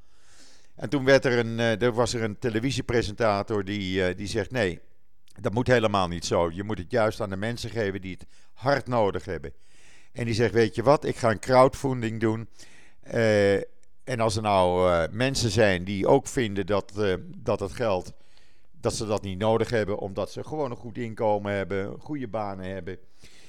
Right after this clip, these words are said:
eh, dan, eh, stort dat dan op deze crowdfundingrekening en misschien halen we de drie miljoen wel."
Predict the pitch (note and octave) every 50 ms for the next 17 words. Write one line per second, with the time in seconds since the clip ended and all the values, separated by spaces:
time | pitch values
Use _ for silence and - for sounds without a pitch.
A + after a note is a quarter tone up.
0 | - - - - - - - - C3 A#2+ A2+ - - - - - B2+ C#3 C3 A#2
1 | A#2 A#2 A2+ A#2 A#2 A2+ - E3 C#3+ C3+ - C3+ A#2+ - C3+ A#2+ A2 A2 - -
2 | - B2 A#2 - - - A2+ G2+ A2+ G#2+ G2+ F#2 A#2 A#2 G#2 - - B2 A#2+ B2
3 | B2 - - C#3 B2 A2+ A2 A2 G#2 G2+ G#2+ A2+ G#2+ G2 - - G2+ G2 F#2 F2
4 | - - A#2+ G#2+ G2 F#2+ - - A2 G2+ F#2 G2 A2 G#2 F#2+ G2 G2 G2+ F2 F2+
5 | E2+ D2+ - G2+ G#2+ G2 F#2+ G2 G2 G2+ A#2 A#2+ B2 A#2+ A2 G2 F2 E2 D2+ -
6 | -